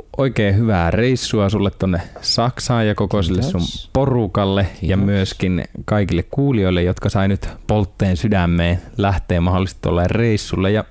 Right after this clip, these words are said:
Speaker 1: myös sai poltteen tästä jalanpesuhaasteesta. Mennään tekemään hyviä juttuja, pesemään jalkoja ja mennään vaikka Saksaan asti tekemään näin ja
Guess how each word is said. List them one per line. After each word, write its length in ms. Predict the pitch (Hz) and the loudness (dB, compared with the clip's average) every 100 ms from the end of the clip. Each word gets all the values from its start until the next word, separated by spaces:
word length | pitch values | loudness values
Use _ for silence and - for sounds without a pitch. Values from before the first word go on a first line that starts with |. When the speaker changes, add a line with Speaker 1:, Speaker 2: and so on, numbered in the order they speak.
| - | -8
Speaker 1:
myös 240 | - 123 - | -4 -2 -2
sai 160 | 135 | -2
poltteen 480 | 139 135 131 - 117 | -2 -2 -2 -2 0
tästä 280 | 110 110 127 | 0 0 0
jalanpesuhaasteesta. 1120 | 127 123 95 98 101 113 101 - - - - - - - - - - | 0 2 0 0 0 2 2 0 -4 -6 -8 -14 -14 -16 -18 -18 -6
Mennään 400 | 117 110 95 90 | -2 0 2 2
tekemään 480 | 90 95 95 90 92 | 0 0 2 2 2
hyviä 240 | 104 101 90 | 2 2 2
juttuja, 560 | 98 95 - 87 85 95 - | 2 -2 -2 0 0 -2 -2
pesemään 460 | 101 95 90 87 | 0 2 2 2
jalkoja 420 | 110 131 110 110 | 2 0 0 0
ja 100 | 98 | 2
mennään 480 | 131 120 127 117 120 | 2 2 2 2 2
vaikka 260 | 107 107 107 | 0 0 0
Saksaan 440 | 120 - 107 92 | 0 0 0 0
asti 320 | 101 98 87 - | 0 -2 -4 -4
tekemään 500 | - 87 82 80 87 | -2 0 0 0 2
näin 180 | 90 | 2
ja 60 | 82 | 0